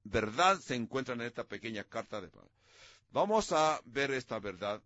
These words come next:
para ver siete compan-, componentes, siete puntos pequeños que se encuentran para describir lo que es verdad. En primer lugar,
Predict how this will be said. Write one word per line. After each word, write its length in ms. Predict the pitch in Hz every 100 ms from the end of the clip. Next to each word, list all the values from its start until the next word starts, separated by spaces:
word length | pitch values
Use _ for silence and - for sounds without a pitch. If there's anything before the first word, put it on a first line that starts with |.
| _ _ _ -
para 140 | 104
ver 340 | 113 143 147 131 _ _ _ _ _
siete 960 | - - 143 170 202 196 196 196 175 -
compan-, 580 | 131 120 - 113 113 113 _
componentes, 880 | 117 110 - 110 131 120 95 85 - _ _
siete 540 | - - 165 175 185
puntos 520 | - - 202 202 185 -
pequeños 760 | 120 - - 139 117 107 -
que 180 | - 110
se 100 | 110
encuentran 640 | 104 - 175 165 160 160 _ _ _ _ _ -
para 240 | 113 113
describir 960 | 104 110 - - - 160 175 151 170 180
lo 220 | 147 -
que 100 | 131
es 100 | 120
verdad. 400 | 113 98 98 87 -
En 160 | 120
primer 300 | 120 143 233
lugar, 340 | 220 127 101